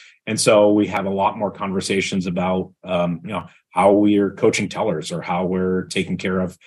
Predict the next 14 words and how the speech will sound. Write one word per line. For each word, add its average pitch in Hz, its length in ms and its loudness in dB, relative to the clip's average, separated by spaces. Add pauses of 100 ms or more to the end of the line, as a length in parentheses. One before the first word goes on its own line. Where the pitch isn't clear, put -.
(160)
people 123 220 4
that 113 120 6
are 101 80 6
brand 101 280 2
new 104 120 0
to 95 60 -2
credit 92 280 -2
unions. 78 340 -8
So, 92 380 -2 (260)
um, 82 480 -4 (320)
you 113 80 0
know, 104 60 6
I - 20 2
thought 123 360 -2